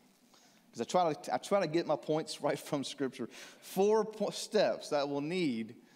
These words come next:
uh, to be taken when you're developing a vision. Four steps that will need to be taken when you're developing a vision. Number one,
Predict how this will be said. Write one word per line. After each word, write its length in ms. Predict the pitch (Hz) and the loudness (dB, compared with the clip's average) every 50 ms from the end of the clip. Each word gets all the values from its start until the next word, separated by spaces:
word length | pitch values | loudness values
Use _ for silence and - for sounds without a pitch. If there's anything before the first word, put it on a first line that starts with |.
| - - - - - - _ - | -20 -20 -20 -20 -20 -20 _ -12
uh, 120 | 117 120 | -10 -8
to 100 | - - | -6 -4
be 100 | 127 139 | -2 -2
taken 720 | 123 - - - - 196 196 196 - 117 110 107 101 98 98 - _ _ _ _ _ _ _ _ _ _ | -2 -4 -6 -2 0 0 0 0 -2 -4 -4 -4 -6 -8 -10 -12 _ _ _ _ _ _ _ _ _ _
when 120 | - 123 123 | -6 -4 -2
you're 100 | 123 117 | -2 -2
developing 540 | 117 117 104 131 131 131 123 120 120 120 117 | -2 -2 0 0 0 0 0 -2 -4 -4 -4
a 60 | 113 | -4
vision. 380 | 110 113 104 98 104 - - - - _ _ _ _ _ _ _ _ _ _ _ | -4 -4 -6 -6 -10 -12 -14 -18 -20 _ _ _ _ _ _ _ _ _ _ _
Four 200 | - 170 185 185 | -2 -2 0 -2
steps 400 | 180 - 180 175 170 165 - - | -2 0 0 2 2 0 0 -2
that 100 | 139 139 | -2 -2
will 220 | 131 127 120 120 107 | -2 -2 -4 -4 -2
need 220 | 139 156 170 175 | 0 0 0 0
to 60 | 156 | 0
be 100 | 139 131 | -2 -4
taken 360 | 120 - 160 160 165 - 156 | -2 -2 -2 -2 -2 -2 -2
when 100 | 139 123 | -2 -2
you're 80 | 117 113 | -2 -2
developing 440 | 104 113 113 143 151 143 147 139 131 | -2 0 0 0 0 0 -2 -2 -2
a 20 | |
vision. 240 | 127 135 123 110 123 | -2 -2 -2 -2 -2
Number 140 | 135 135 160 | -4 -2 -2
one, 280 | 151 139 131 131 131 | -2 -2 -2 -2 -4